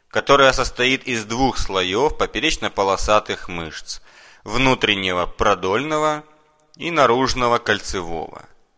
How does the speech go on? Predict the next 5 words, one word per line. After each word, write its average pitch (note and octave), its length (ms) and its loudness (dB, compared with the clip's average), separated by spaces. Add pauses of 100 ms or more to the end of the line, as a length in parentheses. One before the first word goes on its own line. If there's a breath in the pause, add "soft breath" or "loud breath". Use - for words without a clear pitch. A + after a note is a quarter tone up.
(320)
Снаружи F3+ 600 -2
глотка E3+ 480 2
окружена G2 800 -4 (180 loud breath)
адвентициальной A2+ 1160 0
оболочкой. F2+ 760 -6